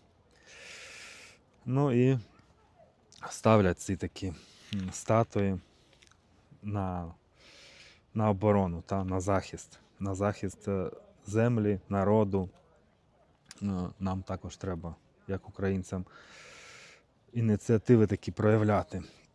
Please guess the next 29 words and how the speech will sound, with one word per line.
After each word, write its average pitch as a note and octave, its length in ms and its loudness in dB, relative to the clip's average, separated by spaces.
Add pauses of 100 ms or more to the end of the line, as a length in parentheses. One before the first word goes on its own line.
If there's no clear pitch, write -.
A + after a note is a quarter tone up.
(1300)
Ну, A2 220 0
але, G#2 220 0
може, G#2 260 0
зараз G#2 360 2
не G#2 80 0
наразі, G#2 560 4 (840)
але G#2+ 240 0
коли A2+ 260 2
воно G#2+ 220 2
було G2+ 240 2
наразі, F2 400 -2
та? G2+ 300 -6 (800)
Ленінів A#2 480 4
позносили, A#2 840 2 (160)
то G#2+ 120 -4
замість G#2+ 380 -2
Ленінів A2 480 0
треба G#2 260 -2
було G2+ 180 0
поставити G2+ 640 -2 (460)
архангелів G2 680 -2
Михаїлів. F#2+ 560 -2 (500)
Ну, A#2 220 -4
і G2 60 -6
ще - 200 -4
у G2+ 40 0
нас G2 160 -4
все G#2 140 -4
попереду. F2+ 540 -4